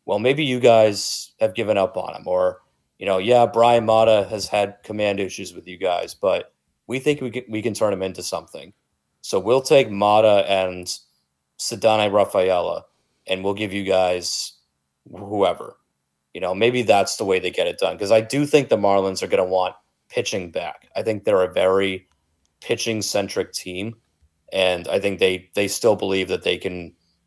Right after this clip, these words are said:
build a winning team based on five really good starters. So I think you will have to send a pitcher back. It's just a matter of, you know, which one do they want? Um,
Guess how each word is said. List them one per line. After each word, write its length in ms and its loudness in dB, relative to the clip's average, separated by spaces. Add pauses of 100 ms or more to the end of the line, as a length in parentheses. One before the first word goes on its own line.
(160)
build 280 4
a 60 0
winning 300 2
team 340 -6
based 360 -2
on 340 -2 (240)
five 600 2
really 260 -4
good 160 -8
starters. 640 -4
So 520 -2 (580)
I 100 2
think 200 0
you 100 2
will 120 10
have 120 10
to 60 -6
send 240 2
a 40 -2
pitcher 320 0
back. 320 2
It's 140 -6
just 180 -6
a 40 -2
matter 360 2
of, 240 0 (540)
you 60 -6
know, 100 2
which 240 -4
one 140 2
do 80 0
they 120 -2
want? 500 -2 (440)
Um, 540 -2